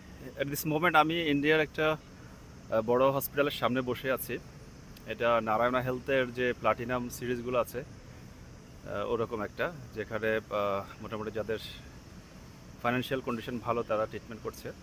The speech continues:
তো লাস্ট তিন দিন, চার দিন থেকে আমি, আহ,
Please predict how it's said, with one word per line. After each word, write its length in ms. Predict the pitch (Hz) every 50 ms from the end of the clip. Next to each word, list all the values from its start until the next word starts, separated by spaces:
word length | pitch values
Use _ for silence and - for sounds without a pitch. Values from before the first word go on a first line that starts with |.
| - - - - - - - - - - -
তো 80 | - 120
লাস্ট 300 | 120 131 143 143 - - -
তিন 180 | - 147 151 156
দিন, 140 | 165 175 170
চার 180 | - 160 156
দিন 160 | 151 165 165
থেকে 240 | 156 - 165 156 -
আমি, 380 | 165 151 151 151 156 156 156 156 151 -
আহ, 420 | 131 127 127 127 123 123 123 123